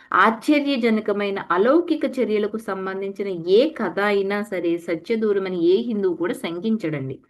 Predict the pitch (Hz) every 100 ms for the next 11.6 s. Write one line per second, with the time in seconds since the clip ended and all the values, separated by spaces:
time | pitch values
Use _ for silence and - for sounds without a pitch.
0 | _ _ _ _ _ - 226 302 311 302
1 | 277 226 208 220 - 247 247 254 247 220
2 | 214 190 208 208 208 226 226 220 202 196
3 | 196 190 208 185 185 - _ _ _ 196
4 | 190 185 175 220 233 254 247 208 190 196
5 | 202 208 202 196 180 180 185 180 175 170
6 | 156 175 175 175 175 190 226 - - 220
7 | 196 175 185 208 214 208 190 185 180 185
8 | 175 165 170 180 196 185 175 170 165 156
9 | 170 165 160 - _ _ _ - 180 185
10 | 196 160 156 185 196 208 226 233 226 185
11 | 175 185 202 185 165 170